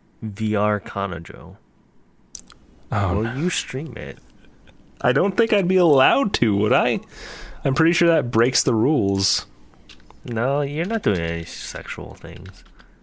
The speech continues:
Speaker 2: What the hell was, I thought that's what Kanojo was.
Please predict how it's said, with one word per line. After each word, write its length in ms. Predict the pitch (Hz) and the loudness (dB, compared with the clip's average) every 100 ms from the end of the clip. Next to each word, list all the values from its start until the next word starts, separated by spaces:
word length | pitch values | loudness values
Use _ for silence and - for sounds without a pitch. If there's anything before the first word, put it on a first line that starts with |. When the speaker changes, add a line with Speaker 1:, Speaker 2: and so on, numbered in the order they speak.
| _ | _
Speaker 2:
What 160 | 120 | -6
the 100 | - | -4
hell 220 | 139 147 139 | -2 0 0
was, 180 | 123 | -2
I 300 | - - - | -4 -2 -2
thought 200 | 123 160 | 0 2
that's 220 | - 143 135 | 2 2 0
what 80 | |
Kanojo 420 | - 143 127 113 104 | 0 0 2 4 4
was. 480 | 110 147 98 - | 4 2 2 0